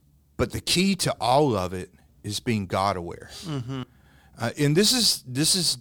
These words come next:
Speaker 1: summed up in what Jesus just says, "Love God and love your neighbor as yourself."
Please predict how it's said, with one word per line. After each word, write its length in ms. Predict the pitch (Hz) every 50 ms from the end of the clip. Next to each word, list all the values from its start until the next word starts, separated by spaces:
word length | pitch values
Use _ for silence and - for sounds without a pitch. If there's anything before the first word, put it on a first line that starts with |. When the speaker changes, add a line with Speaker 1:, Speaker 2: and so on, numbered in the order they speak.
| -
Speaker 1:
summed 600 | - - - - - - 135 131 135 135 127 120 117
up 220 | 117 143 160 -
in 220 | 113 110 110 110
what 160 | 110 113 107 107
Jesus 540 | 104 113 120 127 131 123 117 107 - -
just 260 | - - 95 87 - -
says, 380 | - 95 87 87 85 - -
"Love 260 | 104 101 101 120 135
God 360 | 135 139 113 110 110 110 110 -
and 220 | - 107 98 95
love 220 | 95 98 98 98
your 120 | 107 110 104
neighbor 420 | 101 104 98 98 95 104 104 104 - -
as 480 | 98 92 92 98 101 101 - - -
yourself." 1900 | - 98 92 90 92 92 92 92 95 _ _ _ _ _ _ _ _ _ _ - - - - - - - 101 107 107 82 73 - - - - - - -